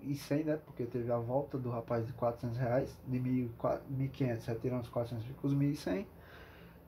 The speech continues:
É, e eu postei novamente esse, esse aparelho pelo valor de dois mil reais. Segurei ele mais ou menos,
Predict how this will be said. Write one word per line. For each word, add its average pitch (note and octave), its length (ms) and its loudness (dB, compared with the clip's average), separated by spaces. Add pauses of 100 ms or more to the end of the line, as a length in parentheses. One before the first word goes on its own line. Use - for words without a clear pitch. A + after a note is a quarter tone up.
(160)
É, B2 400 4 (800)
e D#3+ 200 6 (160)
eu F#3 280 8 (720)
postei D#3+ 400 6
novamente D#3+ 520 6
esse, C#3+ 300 2
esse C3+ 240 2
aparelho C#3 540 8 (340)
pelo B2 240 2
valor C3 540 4
de C3 460 4
dois C#3+ 260 6
mil C#3+ 160 6
reais. D3+ 440 4 (1300)
Segurei E3 480 6
ele D3+ 260 10
mais C#3+ 300 8
ou D3 60 6
menos, C3+ 360 4